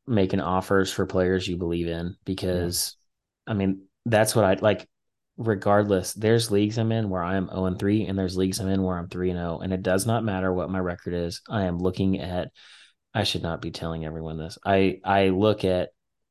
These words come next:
Speaker 1: who is oh and three and who is one and two and who is starting to panic, and I start making offers because they're ready to see their team turn over, and I'm ready to,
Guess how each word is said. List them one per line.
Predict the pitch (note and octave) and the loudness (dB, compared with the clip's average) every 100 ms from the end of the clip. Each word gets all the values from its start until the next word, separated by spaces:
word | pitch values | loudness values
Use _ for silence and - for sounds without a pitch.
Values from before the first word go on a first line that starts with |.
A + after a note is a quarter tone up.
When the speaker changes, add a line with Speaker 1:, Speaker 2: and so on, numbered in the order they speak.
| G2+ | -2
Speaker 1:
who | G#2+ G#2 | 4 6
is | G#2 F#2+ - | 6 4 0
oh | F#2 G2 | -2 0
and | G#2 | 0
three | G#2+ G#2 G2+ | 0 2 2
and | |
who | F#2 F#2+ | 2 0
is | F#2 | 0
one | F#2+ F#2 | -2 0
and | F#2+ | 0
two | F2+ F2+ | 0 -2
and | E2+ | -2
who | F2+ F2+ | -2 -2
is | F2+ | -2
starting | F2+ E2+ F#2+ | -4 -2 -2
to | |
panic, | F#2+ E2 D#2+ E2 - _ | -2 -8 -8 -10 -14 _
and | F#2 | -6
I | F2 | -6
start | F2+ F2+ C#2+ | -6 -6 -6
making | E2 D#2+ C#2+ | -8 -8 -8
offers | D2+ - - A#2 | -10 -10 -14 -10
because | - - E2 E2 - - _ _ _ _ _ A2 | -10 -8 -6 -6 -10 -12 _ _ _ _ _ -2
they're | G2+ G2+ | 0 2
ready | F#2+ F#2 | 2 4
to | F#2+ | 2
see | - F#2+ F#2+ | 2 2 2
their | G2+ | 2
team | F#2+ A2+ A#2+ C3 A#2 | 0 -2 0 0 -4
turn | - E2+ | -10 -8
over, | D2 D#2 E2 - - | -6 -6 -10 -12 -8
and | F2+ | -2
I'm | F2+ F2+ | 0 0
ready | F2 | 0
to, | F2+ F2 G2+ | 0 0 -2